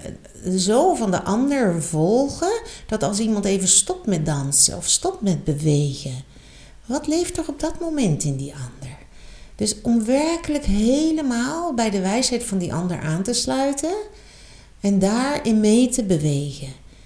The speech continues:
En te onderzoeken, wat is er dan in de stilstand? Of wat is in de stap terug daar?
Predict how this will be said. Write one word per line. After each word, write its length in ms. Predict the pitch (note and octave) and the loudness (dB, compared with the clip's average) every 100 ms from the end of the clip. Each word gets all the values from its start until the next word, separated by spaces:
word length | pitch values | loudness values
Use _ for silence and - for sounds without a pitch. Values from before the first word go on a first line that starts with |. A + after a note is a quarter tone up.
| - | -6
En 120 | G3+ | -2
te 80 | G3 | 0
onderzoeken, 560 | G3+ G3 G3 B3 B3 | 2 2 2 0 -2
wat 140 | A3+ A3+ | -4 -2
is 120 | A#3+ | -2
er 100 | A#3+ | 0
dan 180 | A3 G#3+ | 0 0
in 120 | G#3+ | 0
de 60 | G#3+ | 2
stilstand? 1000 | - C#4 D4 C#4+ - C#3 C3 - - - - - - - - | 2 0 0 0 -2 -6 -8 -12 -14 -14 -16 -18 -18 -20 -14
Of 100 | - | -4
wat 160 | F#3+ A3+ | -2 0
is 120 | G#3+ | 2
in 120 | G#3 | 2
de 100 | G3 | 0
stap 380 | G3 - G3 F#3+ | 0 -2 -4 -4
terug 320 | - F4 - | -4 -4 -4
daar? 320 | - D3 C#3+ | -6 -10 -14